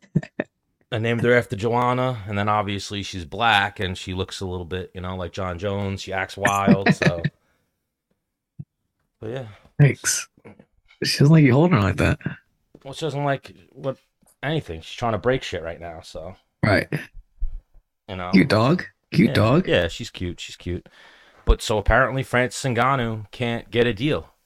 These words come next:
Speaker 1: Chael
Speaker 2: Oh,
Speaker 1: Sonnen
Speaker 2: he's
Speaker 1: can't get a deal.
Speaker 2: I mean, I wonder what his number is.
Speaker 1: Apparently his number is, like, thirty million, and he wants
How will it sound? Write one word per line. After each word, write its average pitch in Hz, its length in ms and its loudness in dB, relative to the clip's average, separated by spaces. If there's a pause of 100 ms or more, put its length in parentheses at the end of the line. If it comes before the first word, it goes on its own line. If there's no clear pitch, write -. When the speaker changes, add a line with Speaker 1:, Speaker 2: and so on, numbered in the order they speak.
(1040)
Speaker 1:
Chael 113 240 4
Speaker 2:
Oh, - 20 2
Speaker 1:
Sonnen 131 320 6
Speaker 2:
he's 104 240 2 (760)
Speaker 1:
can't 110 240 2
get 117 120 0
a 101 80 0
deal. 92 300 -4
Speaker 2:
I 190 80 6
mean, 233 140 6
I 180 100 6
wonder 196 340 6
what 277 140 8
his 151 160 6
number 123 420 6
is. - 220 -4 (880)
Speaker 1:
Apparently 143 360 4
his 131 120 0
number 135 300 4
is, 113 140 4
like, 101 160 2
thirty 120 320 6
million, 131 420 4
and 104 180 2
he 107 80 4
wants 104 680 0